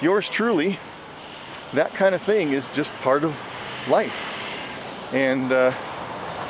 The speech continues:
I've done this route many, many times, but that still happens on occasion. So you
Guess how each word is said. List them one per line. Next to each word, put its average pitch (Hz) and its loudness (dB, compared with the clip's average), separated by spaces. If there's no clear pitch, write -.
I've 151 4
done 165 4
this 170 0
route 165 4
many, 220 2
many 233 2
times, 214 0
but 131 2
that 143 2
still 170 2
happens 170 -2
on 113 2
occasion. 113 -2
So 120 4
you 120 2